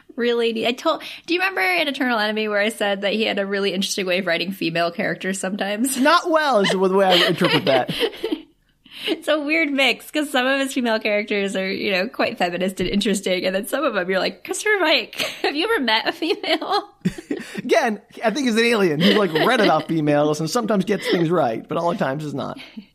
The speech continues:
Speaker 2: Anyway, so she's also mentioned a lot about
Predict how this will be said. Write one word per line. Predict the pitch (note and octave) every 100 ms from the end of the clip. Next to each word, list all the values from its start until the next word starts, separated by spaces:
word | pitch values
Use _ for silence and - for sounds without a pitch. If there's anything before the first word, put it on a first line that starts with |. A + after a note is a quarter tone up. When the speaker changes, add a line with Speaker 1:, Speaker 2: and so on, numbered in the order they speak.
| -
Speaker 2:
Anyway, | A#3+ A3+ F#3 D#3 D#3+
so | F3+ E3 E3 D#3 - _
she's | - E3+
also | G#3 G#3+ G#3+
mentioned | F#3 F#3+ F#3+ E3+
a |
lot | E3 E3+
about | D#3+ E3 D#3+ D3+